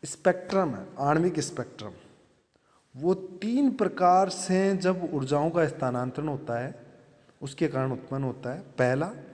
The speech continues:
rotational energy levels में transition हो, दूसरा vibrational energy levels में transition हो, और तीसरा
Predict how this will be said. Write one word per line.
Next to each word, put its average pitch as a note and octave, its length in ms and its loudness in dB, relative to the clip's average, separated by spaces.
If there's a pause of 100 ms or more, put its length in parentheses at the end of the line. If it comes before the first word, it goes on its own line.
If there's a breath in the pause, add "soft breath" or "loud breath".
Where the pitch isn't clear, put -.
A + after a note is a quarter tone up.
(680 soft breath)
rotational F#3+ 1120 2 (1300 soft breath)
energy D3 380 2
levels D3+ 440 4
में D#3+ 120 0
transition D3 560 -4
हो, C#3+ 120 -10 (300)
दूसरा D3 420 -2 (180)
vibrational D3 800 2
energy D3+ 380 2
levels D#3 480 0
में D#3 340 -4
transition C#3 580 -4
हो, D3+ 140 -8 (520 loud breath)
और G#3 420 2
तीसरा G3 600 -2